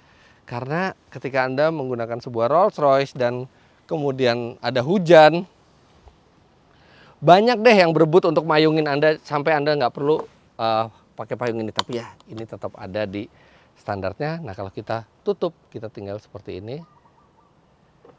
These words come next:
Dan ada, eh, tenaga elektrik yang membantu menutupkan pintu. Effortless sekali. Jadi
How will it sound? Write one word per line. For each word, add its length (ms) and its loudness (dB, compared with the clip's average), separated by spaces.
Dan 560 -10
ada, 400 -8
eh, 320 -10
tenaga 320 -6
elektrik 480 -6
yang 160 -6
membantu 320 -8
menutupkan 560 -10
pintu. 320 -16
Effortless 1040 -4
sekali. 320 -2
Jadi 240 -2